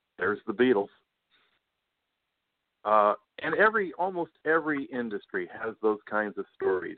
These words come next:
where some little guy somewhere has some,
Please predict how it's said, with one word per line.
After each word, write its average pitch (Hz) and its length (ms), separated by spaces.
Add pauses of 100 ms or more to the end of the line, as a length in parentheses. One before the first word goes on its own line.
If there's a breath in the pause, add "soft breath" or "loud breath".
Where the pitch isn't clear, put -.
where 90 360 (680 soft breath)
some 147 280
little 143 220
guy 123 320 (140)
somewhere 110 600
has 104 260 (520)
some, 120 220